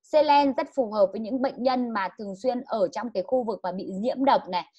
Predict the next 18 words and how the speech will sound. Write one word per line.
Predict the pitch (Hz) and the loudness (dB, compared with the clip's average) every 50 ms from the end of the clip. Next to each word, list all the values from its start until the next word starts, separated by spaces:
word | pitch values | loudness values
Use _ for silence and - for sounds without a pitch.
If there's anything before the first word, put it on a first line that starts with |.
| _ _ - | _ _ 0
bệnh | 196 190 233 | 0 2 2
nhân | 254 247 254 240 | 2 0 0 -2
bị | 226 - | -2 -4
ung | - - 247 247 240 | -4 -4 -4 -4 -4
thư | 247 254 254 247 247 240 240 | -2 0 0 0 0 0 -2
này, | 208 180 156 _ _ - _ _ | -2 -4 -4 _ _ -20 _ _
à, | - - 180 185 | -8 -4 -4 -2
những | 202 220 240 - 262 277 269 | -2 -2 -4 -2 -2 -2 0
cái | 240 202 202 | 0 -2 -2
người | 226 254 269 240 220 196 | 4 4 4 4 4 0
mà | 190 190 185 180 180 180 180 180 175 | -2 -4 -2 0 0 0 0 0 -2
làm | 180 196 190 185 | -2 -4 -4 -4
trong | - 240 240 233 226 | -6 -8 -10 -10 -8
cái | - 226 | -8 -8
lĩnh | 240 240 233 247 | -8 -6 -6 -6
vực | 254 - - | -6 -6 -8
xăng | _ - 240 240 233 | _ -8 -6 -6 -2
dầu, | 220 214 196 190 185 165 - | 0 4 6 6 4 4 0